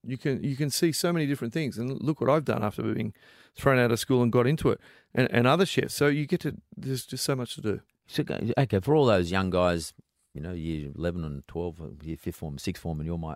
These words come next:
Speaker 2: yours in my case, eleven and twelve guys
Speaker 1: Yes.
Speaker 2: who are thinking about what they're gonna do, and they're listening to Luke Mangan here, and they always wanted to, they, they wanna do something great, and, uh, you're, you're effectively become a global brand,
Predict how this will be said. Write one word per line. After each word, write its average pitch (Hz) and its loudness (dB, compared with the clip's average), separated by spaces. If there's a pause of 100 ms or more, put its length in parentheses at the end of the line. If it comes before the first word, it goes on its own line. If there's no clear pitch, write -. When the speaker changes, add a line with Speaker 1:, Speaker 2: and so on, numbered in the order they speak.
Speaker 2:
yours 87 -4
in 78 -6
my 87 -4
case, - -6 (380)
eleven 104 4
and 92 0
twelve 101 4
guys 104 6
Speaker 1:
Yes. - 6 (160)
Speaker 2:
who 117 4
are 113 4
thinking 127 4
about 113 4
what 107 4
they're 107 4
gonna 101 2
do, 110 6
and 104 2
they're 92 2
listening 104 0
to 95 2
Luke 101 4
Mangan 101 2
here, 113 0
and 104 -2
they 92 0
always 98 0
wanted 95 -6
to, 90 -2 (320)
they, 107 2 (160)
they 104 2
wanna 101 0
do 92 -2
something 92 -2
great, 95 -2 (140)
and, 92 -4
uh, 92 2
you're, 98 0
you're 101 0
effectively 82 -4 (180)
become 90 -6
a 78 -6
global 90 -2
brand, 85 -8